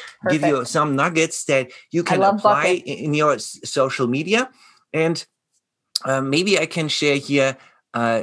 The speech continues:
Speaker 1: a few slides,
Speaker 2: Yes,
Speaker 1: uh,
Speaker 2: go right
Speaker 1: to, to
Speaker 2: ahead.
Speaker 1: walk, uh, you through this framework. So, you know, the goal is to get people to take action. And that can happen one-on-one. They're in your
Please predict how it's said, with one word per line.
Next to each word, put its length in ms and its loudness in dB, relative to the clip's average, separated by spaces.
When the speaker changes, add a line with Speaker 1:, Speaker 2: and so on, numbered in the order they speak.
Speaker 1:
a 120 -4
few 300 -4
slides, 720 0
Speaker 2:
Yes, 280 2
Speaker 1:
uh, 60 -20
Speaker 2:
go 100 0
right 140 4
Speaker 1:
to, 80 2
to 0 -
Speaker 2:
ahead. 260 2
Speaker 1:
walk, 320 0
uh, 360 0
you 240 -2
through 220 -2
this 240 -4
framework. 500 -4
So, 300 0
you 100 -2
know, 100 4
the 120 0
goal 320 2
is 200 0
to 120 -4
get 260 0
people 360 -4
to 120 -4
take 400 -2
action. 460 -4
And 280 0
that 380 0
can 100 0
happen 400 -2
one-on-one. 640 0
They're 160 2
in 180 -2
your 160 2